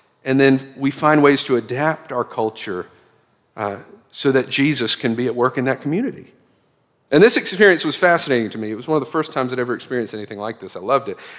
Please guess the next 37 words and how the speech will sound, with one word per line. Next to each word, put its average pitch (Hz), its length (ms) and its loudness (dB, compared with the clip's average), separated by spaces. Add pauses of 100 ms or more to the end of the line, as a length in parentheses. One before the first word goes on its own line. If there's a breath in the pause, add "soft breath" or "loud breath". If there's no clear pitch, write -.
And 139 80 4
I 156 60 8
learned 190 360 6
that 147 80 -2
the 139 80 -6
core 196 220 2
values 139 480 4
are 135 100 -4
the 127 60 -2
same 151 240 2
for 147 140 -2
me 120 280 2
and 123 220 -4
for 131 100 -6
the 120 80 -8
Blackfeet 117 520 0
Christians. - 560 -8 (320)
Christians 165 360 4
in 156 140 4
Noonan, 170 300 8
Georgia 143 540 6
aren't 143 220 4
really 147 280 4
that 127 200 2
different 110 380 -6 (460 soft breath)
from 117 120 -4
Christians 120 440 2
in 113 80 -6
the 110 40 -4
Blackfeet 110 440 -4
Nation. 92 440 -12 (320 soft breath)
Jesus 175 420 6
loves 156 320 6
us, 165 200 -2
Jesus 143 360 0
saves 165 380 4
us, 147 340 2